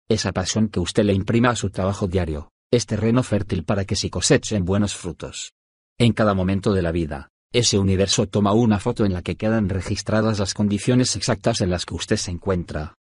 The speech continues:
y depende de usted hacer que esa foto sea bonita y luzca como quiere verse. Eso me ocurrió a mí, transformé lo que parecía una situación adversa en lo que hoy es mi más profundo motivo para existir y a lo que dedico el ciento por ciento de mi tiempo laboral,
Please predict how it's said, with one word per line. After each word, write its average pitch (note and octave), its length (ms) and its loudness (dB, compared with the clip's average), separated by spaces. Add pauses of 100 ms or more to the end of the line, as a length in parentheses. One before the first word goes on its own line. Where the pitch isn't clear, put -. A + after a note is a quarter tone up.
(160)
y A2+ 140 2
depende B2+ 400 2
de A2+ 120 6
usted G2+ 280 0
hacer G#2 300 -2
que A2 80 2
esa F2 180 -2
foto A#2 260 -2
sea C3 200 0
bonita A2 340 4
y F2+ 80 0
luzca F#2 460 -2
como A2+ 240 2
quiere A2 240 0
verse. G2+ 380 -4 (120)
Eso C#3 240 2
me A2 80 6
ocurrió G#2+ 400 2
a F2 80 0
mí, F#2 220 -2 (220)
transformé G2 480 0
lo A2 140 4
que G#2 100 -4
parecía G#2 480 -2
una A#2 160 2
situación G2+ 520 0
adversa G2 420 2
en G2+ 100 2
lo F2+ 120 0
que F2+ 100 -4
hoy F#2+ 160 4
es F2 100 0
mi G2+ 120 2
más A#2+ 180 2
profundo F2+ 460 0
motivo G2+ 400 2
para F#2 160 0
existir G#2+ 400 -2
y A2+ 40 4
a A2 60 4
lo F#2 100 0
que F#2 120 -4
dedico G#2 320 2
el G#2 100 2
ciento G#2+ 320 0
por F#2 160 -2
ciento G2 380 0
de F2+ 100 0
mi F2 100 2
tiempo G#2 320 0
laboral, F2 520 0